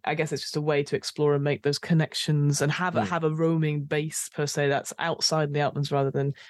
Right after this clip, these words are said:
Speaker 1: possibly in Sigil.
Speaker 2: But it also could be your way to be like, "Okay,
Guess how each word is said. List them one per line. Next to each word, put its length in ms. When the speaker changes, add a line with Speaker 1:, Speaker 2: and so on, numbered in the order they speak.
Speaker 1:
possibly 300
in 80
Sigil. 560
Speaker 2:
But 120
it 100
also 260
could 140
be 80
your 160
way 240
to 160
be 140
like, 380
"Okay, 320